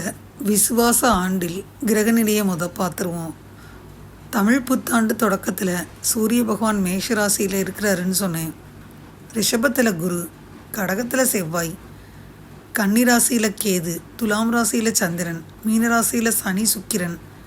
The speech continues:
புதன், ராகு அப்படின்னு நாலு கிரகங்கள் இருக்கு. இது நாலும் சேருது. இந்த கிரக அமைப்பை வச்சு பார்த்தா எப்படி இருக்குன்னு ஒரு ஒரு ராசிக்கா பார்த்துட்டு வந்துருவோம். இந்த தமிழ் புத்தாண்டை எடுத்துக்கிட்டோம்னா,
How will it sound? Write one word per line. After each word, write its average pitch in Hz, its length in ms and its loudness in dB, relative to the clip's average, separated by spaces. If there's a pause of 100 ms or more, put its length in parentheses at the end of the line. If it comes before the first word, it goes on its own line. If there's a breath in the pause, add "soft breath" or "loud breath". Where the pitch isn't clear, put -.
(420 loud breath)
புதன், 214 260 4 (100)
ராகு 175 300 0 (260)
அப்படின்னு 185 320 -2 (120)
நாலு 180 360 2
கிரகங்கள் 202 440 0
இருக்கு. - 280 -8 (560 loud breath)
இது 247 180 4
நாலும் 208 320 2
சேருது. 185 360 2 (1400 loud breath)
இந்த 220 220 4
கிரக 202 280 2
அமைப்பை 233 340 2
வச்சு 202 220 0 (100)
பார்த்தா 185 300 0 (1900)
எப்படி 247 300 0
இருக்குன்னு 202 340 -2 (100)
ஒரு 185 180 0
ஒரு 202 120 0
ராசிக்கா 196 360 0 (120)
பார்த்துட்டு 196 340 -4
வந்துருவோம். 175 420 -6 (400)
இந்த 240 140 4 (120)
தமிழ் 254 340 8
புத்தாண்டை 240 480 4
எடுத்துக்கிட்டோம்னா, 190 640 -2